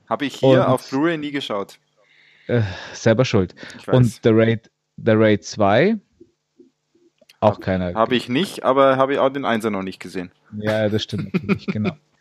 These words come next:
Speaker 2: Ähm, der Macher von The Raid, der, wie heißt der, Chri-, Chris, Gareth, Gareth, ach, keine Ahnung, egal, der, der Regisseur davon, das ist
Speaker 1: Mhm.
Speaker 2: eigentlich ein Brite eigentlich, aber der,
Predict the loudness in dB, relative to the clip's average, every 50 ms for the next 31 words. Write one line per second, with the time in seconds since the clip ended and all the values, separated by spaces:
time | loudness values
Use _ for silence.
0 | _ _ _ _ _ _ _ -20 -20 -12 -2 2 4 4 4 4 4 4 4 4
1 | 2 0 -2 -4 -10 _ _ _ _ _ _ _ -20 -20 -20 -20 -20 -20 -12 _
2 | 0 2 4 4 2 2 2 0 0 2 2 2 2 4 2 4 4 4 4 4
3 | 2 2 -2 -8 -20 -20 _ _ _ _ -20 _ _ _ _ _ _ _ _ _
4 | -2 0 2 2 4 2 2 2 2 2 2 0 0 -2 -4 -4 -4 -4 -4 -4
5 | -4 -4 -2 0 0 0 2 2 2 2 0 -2 -4 _ -16 -10 -8 -6 -6 -6
6 | -8 -10 -6 -6 -6 -6 -6 -10 -12 -10 -8 -4 0 4 4 6 6 4 4 0
7 | -4 -12 -2 0 0 0 0 -2 -2 -6 -4 -2 -2 0 2 4 2 2 2 0
8 | -2 -2 0 2 4 4 2 2 2 0 0 2 2 2 2 2 2 0 -2 -2
9 | -2 -2 0 0 -2 -2 -2 -4 -4 -4 -4 -6 -6 -8 -10 -10 -6 -6 -4 -2
10 | -2 -2 -2 -4 -6 -2 -2 0 0 2 0 2 0 0 0 0 -2 0 0 2
11 | 2 0